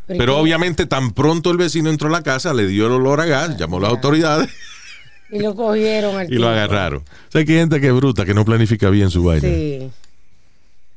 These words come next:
Speaker 1: Diablo, pero ¿qué le habrá hecho ese vecino?
Speaker 2: I don't know. Hay vecinos malos. Hay, hay en el canal este Discovery I D Channel.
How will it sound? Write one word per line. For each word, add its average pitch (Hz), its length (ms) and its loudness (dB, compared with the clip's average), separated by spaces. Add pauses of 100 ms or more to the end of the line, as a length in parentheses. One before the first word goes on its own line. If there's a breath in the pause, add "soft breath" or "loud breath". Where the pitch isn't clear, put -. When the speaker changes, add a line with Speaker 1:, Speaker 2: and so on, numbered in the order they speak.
(160)
Speaker 1:
Diablo, 202 280 -2
pero 180 160 -6
¿qué 180 140 -6
le 190 80 -2
habrá 202 220 0
hecho 202 160 -6
ese 208 180 -4
vecino? 180 640 -4 (320)
Speaker 2:
I - 40 -8 (160)
don't 78 140 -4
know. 87 240 -4 (640)
Hay 87 140 -2
vecinos 120 360 0
malos. 73 420 -8
Hay, 76 220 -8 (560 loud breath)
hay 107 240 0
en 131 140 0
el 107 440 0
canal 107 280 -2
este 127 400 2
Discovery 113 1160 0
I 98 100 0
D 101 260 -2
Channel. 80 320 -4